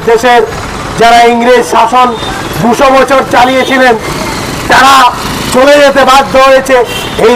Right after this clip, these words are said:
দেশের মানুষের সা-, ঐক্যবদ্ধ আন্দোলন, বিপ্লবীদের নিরলস,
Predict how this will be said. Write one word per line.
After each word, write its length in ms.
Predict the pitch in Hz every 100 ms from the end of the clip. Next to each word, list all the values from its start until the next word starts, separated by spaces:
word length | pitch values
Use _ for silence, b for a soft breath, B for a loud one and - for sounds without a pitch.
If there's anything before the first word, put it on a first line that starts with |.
| 240
দেশের 300 | 220 247 214
মানুষের 480 | 214 240 220 240 220 - - - -
সা-, 280 | 233 240 - - - -
ঐক্যবদ্ধ 520 | 247 - 254 233 233 226 226
আন্দোলন, 360 | 226 226 233 214 190
বিপ্লবীদের 600 | 269 226 226 220 240 220 - - - 147
নিরলস, 500 | 202 262 262 254 247